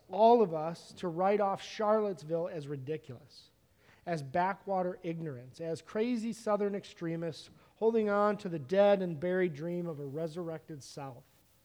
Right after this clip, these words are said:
And yet, right here in our own midst, we have such thoughts and feelings. Why?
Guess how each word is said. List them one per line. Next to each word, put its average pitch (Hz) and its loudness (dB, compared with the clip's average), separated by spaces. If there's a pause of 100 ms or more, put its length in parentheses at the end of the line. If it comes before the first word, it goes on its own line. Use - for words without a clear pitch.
(1600)
And 151 -6
yet, 170 -6 (640)
right 175 -6
here 185 -6
in 175 -4
our 175 -8
own 180 -6
midst, - -12 (680)
we 156 -6
have 160 -6
such - -12
thoughts - -14
and 147 -14
feelings. 143 -16 (800)
Why? 175 -6